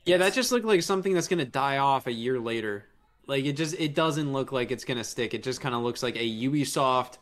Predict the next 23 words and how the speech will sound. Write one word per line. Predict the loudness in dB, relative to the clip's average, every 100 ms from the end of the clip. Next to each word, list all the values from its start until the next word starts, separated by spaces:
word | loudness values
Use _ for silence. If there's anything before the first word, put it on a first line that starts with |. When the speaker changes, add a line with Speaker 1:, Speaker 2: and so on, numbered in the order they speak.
| -14
Speaker 2:
Mm-hmm. | -12 -14 -14
Speaker 1:
Payday-like | -2 2 2 2 0 0 -2 -2
game. | -2 -2 -4 -8 -12 _ _ _ _ _ _
Speaker 2:
Yeah, | -6 -4 -4 -4
that's | -4 -4
what | -6
I |
took | -2 -2
Speaker 1:
I |
don't | 0 0
Speaker 2:
away | 0
from | -2
Speaker 1:
know. |
Speaker 2:
it | -4
too, | -8 -6
was | -8
it's | -8 -10
kinda | -8 -8
like | -8 -10
their | -8
Payday. | -6 -6 -8 -8 -10 -14 -18 -16
Yeah. | -12 -12 -10 -12 -14 -16
Speaker 1:
Yeah. | -6 -2 -2